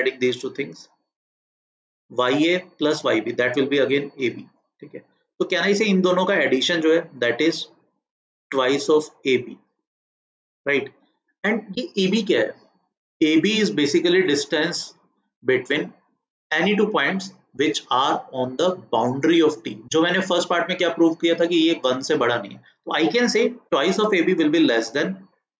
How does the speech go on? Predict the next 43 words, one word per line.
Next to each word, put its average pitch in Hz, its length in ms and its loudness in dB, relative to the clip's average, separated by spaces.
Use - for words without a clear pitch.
two, 117 100 2
ठीक 139 80 -2
है, 131 60 2
less 127 180 2
than 156 140 0
or 143 120 2
equal 117 260 -2
to - 100 -10
two, 98 100 -14
ये 151 120 2
मैं 151 160 0
बोल 117 160 2
सकता - 300 -14
हूँ। - 120 -20
ये 131 80 2
बात 131 180 0
समझ 135 220 -4
में 139 100 -4
आ 135 40 -2
रही 143 120 -4
है? 147 60 -4
अब, 220 280 -2
अब 208 80 0
सोच 190 220 2
के 185 60 2
देखो, 117 280 -2
इन 202 200 4
दो 226 160 4
क्वांटिटीज 160 600 0
का 180 160 -2
सम, 123 440 -4
इन 131 180 -4
दो 147 200 4
क्वांटिटीज 135 440 0
का 156 120 -2
सम 160 200 -2
less 135 200 2
than 165 120 0
or 165 140 2
equal 156 200 2
to 156 100 -2
two 117 140 0
है, 101 60 -2